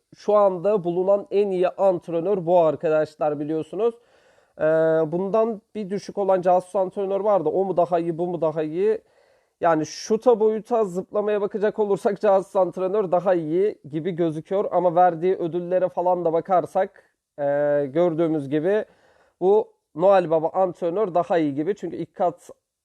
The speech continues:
e, taraftar, iki kat altın, iki kat D P falan filan, iki kat puan da veriyor. Yani şu iki kat puan olmasa,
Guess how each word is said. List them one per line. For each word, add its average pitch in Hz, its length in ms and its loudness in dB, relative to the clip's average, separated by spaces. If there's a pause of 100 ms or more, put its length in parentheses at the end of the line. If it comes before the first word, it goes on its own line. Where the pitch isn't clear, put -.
e, 151 240 0
taraftar, 165 560 0
iki - 180 -12
kat 165 260 -2
altın, 165 440 0 (100)
iki - 200 -14
kat 160 200 -2 (160)
D 165 160 2
P 147 240 -4
falan 151 320 0
filan, 175 240 -2
iki 170 180 -14
kat 175 320 0
puan 165 300 2
da 139 100 2
veriyor. 147 360 0 (300)
Yani 151 100 -4
şu 202 100 -4
iki - 180 -6
kat 214 260 2
puan 220 200 4
olmasa, 220 420 0